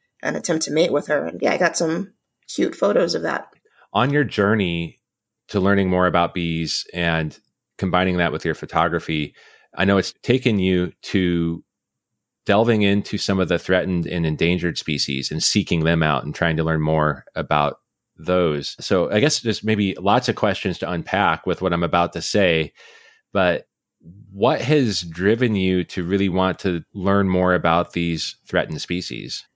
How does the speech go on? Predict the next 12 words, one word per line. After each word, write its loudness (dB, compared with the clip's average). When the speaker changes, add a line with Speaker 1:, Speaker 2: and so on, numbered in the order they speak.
Speaker 1:
I 0
think 0
it 0
was 2
just -4
initially, 2
like, 0
learning 2
about 0
the 0
changing 0
phenology 0